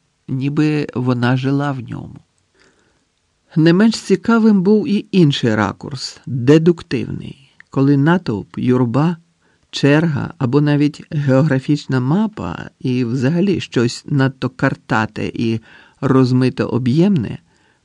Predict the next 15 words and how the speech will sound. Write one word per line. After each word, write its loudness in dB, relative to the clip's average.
перетворювалось 0
на -2
одиничний -2
окремий -4
випадок. -14
І -8
тоді -4
вона 0
до 2
дрібниць -2
бачила -2
в -2
натовпі -2
кожне 2
обличчя -8